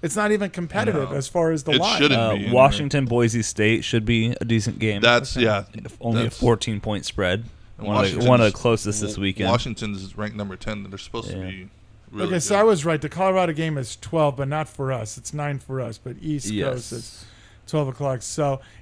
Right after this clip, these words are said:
Speaker 1: um, the game will be going on while we're doing the show. Um, we'll see what goes on with that,
Speaker 2: U S C
Speaker 1: but
Speaker 2: Nevada, that's gonna be
Speaker 3: Yeah, U S C, uh, they had a week zero game, and
Speaker 2: Caleb Williams.
Speaker 1: So
Speaker 3: well, Caleb Williams is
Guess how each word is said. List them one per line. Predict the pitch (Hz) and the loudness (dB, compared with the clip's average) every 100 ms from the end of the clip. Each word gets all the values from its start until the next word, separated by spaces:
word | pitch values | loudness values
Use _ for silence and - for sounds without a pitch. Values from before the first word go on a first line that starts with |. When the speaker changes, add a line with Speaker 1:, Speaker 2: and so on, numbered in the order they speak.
| - - - | -20 -18 -4
Speaker 1:
um, | 175 165 160 156 151 175 - - - - - 185 | 0 2 2 0 -6 -12 -18 -20 -20 -20 -20 -8
the | 165 | -6
game | 143 175 180 170 | -2 -2 0 -2
will | 147 | -2
be | 151 | -4
going | 131 156 147 147 | -4 -2 -2 -2
on | 143 139 | -4 -4
while | 135 131 | -4 -4
we're | 131 | -6
doing | 127 139 127 | -4 -6 -6
the | 117 | -8
show. | - 151 131 120 123 - | -6 -4 -2 -2 -6 -6
Um, | 135 131 127 127 - | -4 -2 -2 -6 -8
we'll | 156 156 | -6 -6
see | - 147 | -4 -4
what | 127 - - - | -6 -10 -16 -12
goes | 123 117 | -10 -8
on | 113 110 | -10 -10
with | - | -10
that, | 110 | -4
Speaker 2:
U | 104 | -2
S | 104 | -4
C | - | -4
Speaker 1:
but | 120 98 | -6 -6
Speaker 2:
Nevada, | 95 98 98 101 | -6 -4 -4 -4
that's | 98 95 | -6 -8
gonna | - 90 | -12 -18
be | 90 - - 107 | -18 -20 -14 -8
Speaker 3:
Yeah, | 98 90 92 | -6 -6 -4
U | 113 104 | 0 0
S | - | -2
C, | - 104 104 101 | -6 -2 0 2
uh, | 90 87 85 101 | 0 0 -4 -8
they | 107 | -4
had | 104 | -2
a | 95 | -2
week | 104 90 95 | -4 -8 -8
zero | 92 92 92 | -4 -4 -4
game, | 98 95 92 | -4 -2 -2
and | 87 80 85 | -4 -6 -6
Speaker 2:
Caleb | 107 98 92 | -4 -6 -4
Williams. | 98 92 92 95 - - - - | -6 -6 -10 -14 -18 -20 -20 -10
Speaker 1:
So | - 262 240 | 4 8 8
Speaker 3:
well, | 233 | 8
Caleb | 160 180 131 | 6 6 8
Williams | 139 135 113 104 101 | 8 8 6 2 -4
is | 95 - | -6 -10